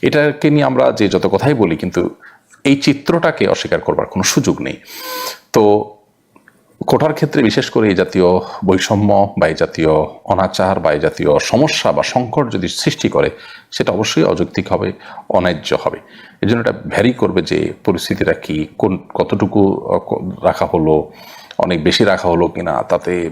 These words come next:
আমাদের, আহ, মেধাবীদেরকে, আহ, কাজে কর্মে, আহ, লাগতে নিরুৎসাহিত করা হয় কিনা, মেধাবীরা দেশ ছেড়ে বিদেশে চলে যায় কিনা, মেধাহীন লোকরা, আহ, চলে এসে আমাদের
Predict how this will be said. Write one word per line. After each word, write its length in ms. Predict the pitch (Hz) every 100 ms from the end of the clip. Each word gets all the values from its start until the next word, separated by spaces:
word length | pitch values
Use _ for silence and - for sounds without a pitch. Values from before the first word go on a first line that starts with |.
| -
আমাদের, 420 | 95 92 80 82 78 - -
আহ, 680 | 92 78 73 71 71 - 95
মেধাবীদেরকে, 1080 | 90 92 117 113 104 104 - - 101 85 80 - - - -
আহ, 360 | 78 73 - -
কাজে 280 | - 85 85
কর্মে, 500 | 80 92 82 80 78 - - - -
আহ, 280 | 80 73 87
লাগতে 560 | 87 - 90 82 80 -
নিরুৎসাহিত 420 | 92 - 101 92
করা 220 | 82 80
হয় 180 | 73 82
কিনা, 260 | - 76 76
মেধাবীরা 400 | 80 82 85 85
দেশ 260 | 90 -
ছেড়ে 200 | 90 85
বিদেশে 280 | 82 82 90
চলে 220 | - 85
যায় 160 | 78 73
কিনা, 320 | - 76 73 - - - - -
মেধাহীন 480 | 90 95 117 131 131
লোকরা, 420 | 113 - 98 85 - - _
আহ, 260 | 85 78 76
চলে 220 | - 95 82
এসে 380 | 76 95 85 85 -
আমাদের 320 | 101 80